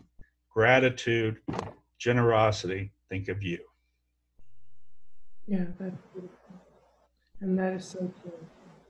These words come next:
Speaker 2: I couldn't agree with you anymore. Yeah.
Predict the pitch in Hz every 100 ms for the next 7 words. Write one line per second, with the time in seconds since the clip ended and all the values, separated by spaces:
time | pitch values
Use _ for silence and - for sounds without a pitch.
0 | _ _ _ _ - - - _ - 185
1 | 202 196 190 190 180 180 180 180 180 156
2 | _ _ _ _ _ _ _ _ - -
3 | - 196 190 180 170 156 156 165 170